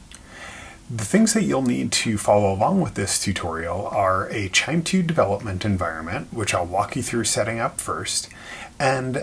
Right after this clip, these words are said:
this, uh, this webpage and an internet connection.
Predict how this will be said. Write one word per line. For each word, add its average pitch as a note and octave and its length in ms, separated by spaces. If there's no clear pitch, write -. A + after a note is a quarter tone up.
this, D3 480
uh, A#2 480
this B2 300
webpage A#2+ 600
and A2 140
an G#2 160
internet E2+ 380
connection. - 500